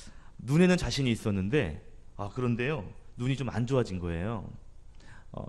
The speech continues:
제 눈은 늘 좋을 줄 알았거든요. 그러니까 시력이 나빠지거나 그런 건 아닌데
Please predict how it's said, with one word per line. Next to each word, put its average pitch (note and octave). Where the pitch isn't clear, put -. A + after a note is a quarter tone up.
제 C3+
눈은 B2+
늘 F3
좋을 C3+
줄 A#2+
알았거든요. F2
그러니까 -
시력이 E3+
나빠지거나 A#2
그런 G#2
건 A2
아닌데 F2